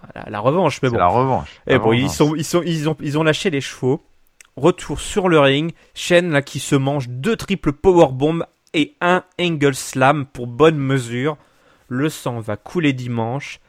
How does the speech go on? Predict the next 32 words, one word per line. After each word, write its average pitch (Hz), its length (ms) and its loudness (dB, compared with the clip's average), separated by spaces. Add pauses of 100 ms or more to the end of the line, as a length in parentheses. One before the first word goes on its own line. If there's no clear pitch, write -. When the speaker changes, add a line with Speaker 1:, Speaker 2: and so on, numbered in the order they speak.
(540)
Speaker 1:
Sera-t-il 139 640 -4
bleu ? 110 260 -6 (640)
Sera-t-il 135 640 0
rouge ? 101 420 -6 (360)
En 135 80 -2
tout 135 200 -8
cas, 120 220 0
ma 127 160 0
petite - 280 -20
théorie, 120 340 -2
c'est 135 160 -8
qu'avec 120 280 0
ces - 160 -2
musiques 143 360 -4
d'entrée 143 400 0
jouées 135 240 0
pendant 123 280 -6
les 123 200 -2
invasions, 120 480 0 (560)
on 143 120 -2
sait - 340 -2
enfin 170 380 0
qui - 200 -6
laisse 175 320 2
entrer 165 340 0
tout - 180 -6
le 139 80 -2
monde. 147 360 0 (560)
C'est - 200 0
Speaker 2:
Ouais. 135 60 8
Speaker 1:
l'ingé 180 320 6
son. 185 380 6